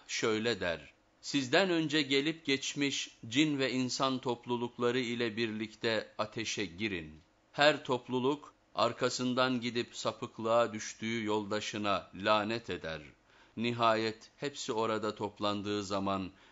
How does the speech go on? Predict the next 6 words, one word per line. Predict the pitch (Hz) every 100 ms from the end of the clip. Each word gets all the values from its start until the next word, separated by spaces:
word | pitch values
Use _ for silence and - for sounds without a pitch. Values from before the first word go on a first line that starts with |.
| -
peşlerinden | 120 120 - 131 131 127 139 135
gidenler, | 113 110 113 113 113 117 104 - - - -
kendilerine | 120 131 135 139 143 143 151
öncülük | 120 131 120 127 135 135
edenler | 120 123 123 120 131
için, | 117 - 123 113 98